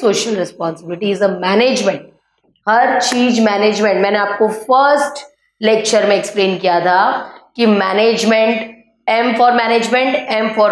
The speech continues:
mom। मैनेजमेंट अगर अच्छा है, बेहतर है, तो आगे की सारी चीजें अच्छी होंगी। फर्स्ट थिंग, ये अपना अच्छा होना जरूरी है। It is the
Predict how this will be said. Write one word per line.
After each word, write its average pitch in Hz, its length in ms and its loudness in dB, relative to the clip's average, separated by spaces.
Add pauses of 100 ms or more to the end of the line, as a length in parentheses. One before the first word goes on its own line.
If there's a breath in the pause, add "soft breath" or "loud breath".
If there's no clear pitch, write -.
mom। 143 160 -2 (880)
मैनेजमेंट 247 500 2
अगर 247 220 4
अच्छा 214 400 0
है, 208 480 0 (260 loud breath)
बेहतर 202 520 2
है, 226 180 2 (340)
तो 277 60 0
आगे 202 320 2
की 220 220 -6
सारी 226 720 0
चीजें 262 320 0
अच्छी 214 300 0
होंगी। 165 340 -2 (440 soft breath)
फर्स्ट 302 380 2
थिंग, 285 220 2
ये 277 80 2
अपना 226 280 0
अच्छा 202 280 -2
होना 175 280 2
जरूरी 143 440 -4
है। - 720 -10
It - 80 0
is 320 160 2
the 392 60 0